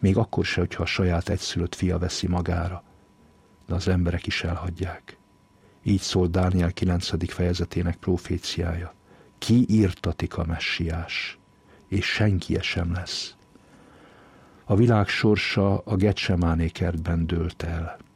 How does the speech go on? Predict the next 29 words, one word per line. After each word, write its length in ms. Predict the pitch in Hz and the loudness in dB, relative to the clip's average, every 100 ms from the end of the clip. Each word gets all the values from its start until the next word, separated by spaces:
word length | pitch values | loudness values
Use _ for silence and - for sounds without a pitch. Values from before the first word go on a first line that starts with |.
| _ _ - - - - | _ _ -20 -20 -20 -6
Ha 120 | - | 4
itt 180 | 98 95 | 4 6
Jézus 420 | 113 120 104 - | 6 6 4 0
nem 300 | 110 117 104 | 2 4 4
küzd 360 | - 110 92 90 | 4 4 4 4
vérverítékesen, 1080 | 101 95 82 82 78 - 87 82 - 92 | 4 4 2 0 -2 -4 -6 -4 -2 0
ha 120 | 87 98 | 2 4
nem 180 | 117 | 6
győzi 560 | 127 101 107 101 87 98 | 6 6 6 6 4 4
le 240 | 95 95 - - - - | 4 2 -2 -20 -14 2
természetét, 960 | 107 101 90 85 - 90 - 90 - - _ _ _ _ _ _ - | 4 6 4 2 -2 -6 -4 -4 -6 -20 _ _ _ _ _ _ -4
ha 120 | 98 | 4
nem 160 | 117 139 | 6 6
mondja 360 | 120 104 104 | 8 6 6
el 120 | 101 | 6
végül, 360 | 95 113 104 104 | 6 6 6 4
hogy 160 | 92 92 | 4 4
„Atyám, 600 | 113 - 101 90 80 - _ _ _ _ _ _ | 2 2 2 2 0 -4 _ _ _ _ _ _
mindazonáltal 880 | - 120 110 101 107 104 104 113 107 | 4 6 6 6 6 6 4 4 6
ne 220 | 113 135 | 6 6
az 160 | 107 98 | 4 4
legyen, 260 | 98 98 | 4 6
amit 240 | 95 90 92 | 4 4 2
én 180 | 101 | 4
akarok, 360 | 98 - 98 92 | 2 2 0 0
hanem 220 | - 98 | 2 4
az, 140 | 110 104 | 4 4
amit 280 | 92 90 - | 4 2 0
te”, 300 | 107 87 | 2 2